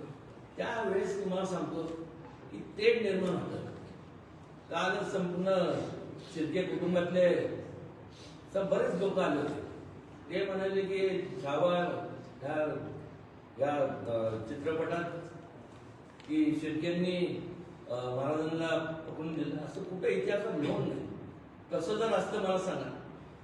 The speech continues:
तर सोयरिका झाल्या असत्या का?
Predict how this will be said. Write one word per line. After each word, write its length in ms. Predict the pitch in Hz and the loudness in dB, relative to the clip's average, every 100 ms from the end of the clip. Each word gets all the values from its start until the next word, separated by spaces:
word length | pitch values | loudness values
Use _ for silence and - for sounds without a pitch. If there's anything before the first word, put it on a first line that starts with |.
| - - - - - - - - - | -18 -18 -18 -20 -18 -20 -20 -20 -8
तर 80 | 143 143 - - - - - - - - - | -6 -6 -10 -14 -16 -18 -20 -20 -20 -20 -14
सोयरिका 460 | 170 170 190 170 | -4 2 4 4
झाल्या 340 | - 170 160 147 | 2 2 4 2
असत्या 240 | - 165 | 0 -2
का? 180 | - | -2